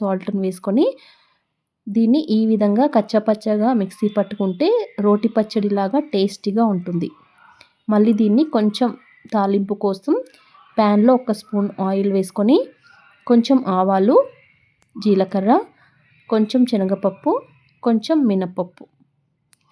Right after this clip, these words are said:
కొన్ని కరివేపాకు రెబ్బలు వేసుకొని వీటిని, ఈ పప్పులన్నింటినీ వేయించుకోవాలి.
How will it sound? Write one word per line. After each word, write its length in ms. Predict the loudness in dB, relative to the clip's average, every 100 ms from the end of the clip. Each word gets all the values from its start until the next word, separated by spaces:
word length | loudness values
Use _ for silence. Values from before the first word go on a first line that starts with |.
| _ _ _ _ _ _ _ -4
కొన్ని 280 | 0 2 2 -2 _ 0
కరివేపాకు 540 | 2 2 0 -2 -2 -4
రెబ్బలు 320 | -4 -4 -6 -10 -2 0
వేసుకొని 460 | 0 0 2 2 0 -6 _ _ _ _ _ -4
వీటిని, 380 | -2 0 0 0 -4 _ _ _ _ _ 0
ఈ 80 | 2 2
పప్పులన్నింటినీ 760 | 0 2 2 0 -2 0 2 4
వేయించుకోవాలి. 720 | 4 2 -4 -10 -8 -6 -6